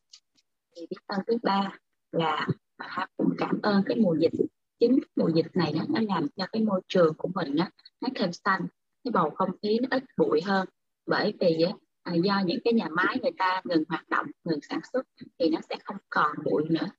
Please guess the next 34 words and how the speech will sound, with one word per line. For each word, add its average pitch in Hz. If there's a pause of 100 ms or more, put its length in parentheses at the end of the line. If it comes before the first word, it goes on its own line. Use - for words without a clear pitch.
(260)
Đó, 196 (140)
nó 226
không 196
còn 165
bụi -
thì 165
cái -
tầng 160
ozone 180
của -
mình 175
á, 170
nó 220
như 196 (120)
nó 220
được, 165
à, 147 (260)
à, 147 (200)
thở, - (280)
được 320
thở -
lại - (340)
và -
nó - (100)
cảm - (120)
thấy, 226
à, - (140)
mình -
cảm - (100)
thấy -
như 226 (120)
nó, -
nó, - (380)
không -